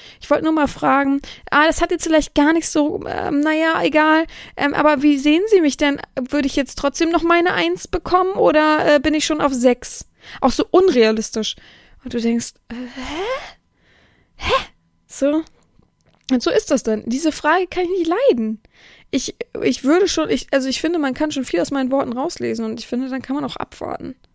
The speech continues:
Das ist für mich Rockzipfel ziehen. Ist einfach so dieses, „Wie mache ich mich?“ Und immer wenn ich sage, man kann mir heute eine Frage stellen, einfach so, wa-, wenn dich was interessiert oder einfach so eine Fragerunde eröffnen, kommt immer, „Wie mache ich mich?“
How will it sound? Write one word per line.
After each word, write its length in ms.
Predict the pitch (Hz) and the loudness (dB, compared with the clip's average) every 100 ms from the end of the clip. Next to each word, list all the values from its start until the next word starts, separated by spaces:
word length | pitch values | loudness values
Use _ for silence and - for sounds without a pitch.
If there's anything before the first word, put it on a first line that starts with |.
| _ _ _ _ _ _ _ | _ _ _ _ _ _ _
Das 160 | - 240 | -8 -4
ist 220 | - - | -4 -2
für 100 | 285 | -2
mich 220 | 262 262 | -2 -2
Rockzipfel 500 | 233 - - - - | -6 -6 -12 -10 -14
ziehen. 260 | - - 294 - | -12 -14 -18 -14
Ist 180 | 277 - | -12 -12
einfach 240 | - - - | -14 -16 -14
so 180 | - | -12
dieses, 380 | 233 254 233 - | -10 -10 -10 -6
„Wie 120 | 277 | -4
mache 280 | 339 302 302 | -2 -2 -4
ich 120 | 320 | -4
mich?“ 540 | 285 269 262 269 311 - _ - - - | -4 -4 -4 -6 -10 -16 _ -20 -18 -6
Und 120 | 240 | 0
immer 200 | 285 302 | 2 2
wenn 140 | 285 | 2
ich 80 | 269 | 0
sage, 300 | 277 262 262 - | 0 0 -2 -6
man 120 | 247 | -8
kann 180 | 233 254 | -4 -2
mir 100 | 240 | 0
heute 160 | 233 226 | -2 -2
eine 100 | 220 | -6
Frage 380 | 294 294 269 | -4 -4 -4
stellen, 480 | 240 - 240 247 254 | -6 -4 -2 -2 -4
einfach 300 | - 240 220 | -4 -6 -6
so, 560 | 220 220 262 262 254 247 | -6 -4 -2 0 0 -2
wa-, 160 | 240 226 _ | -4 -8 _
wenn 140 | 240 233 | -6 -4
dich 120 | 226 | -6
was 120 | 240 | -8
interessiert 880 | 247 - 247 - 262 262 254 254 247 - - - - | -8 -8 -8 -6 -4 -2 -2 -4 -8 -18 -20 -20 -4
oder 180 | 240 - | 0 0
einfach 260 | 254 254 | 0 -2
so 280 | 247 247 247 | -2 0 -2
eine 160 | 240 247 | -2 -6
Fragerunde 420 | - 247 240 233 | -4 -2 0 -2
eröffnen, 280 | - 233 233 | -4 -6 -6
kommt 180 | 240 - | -6 -4
immer, 180 | 233 | -6
„Wie 80 | 233 | -4
mache 220 | 220 214 | -4 -6
ich 60 | - | -8
mich?“ 260 | 208 214 | -10 -10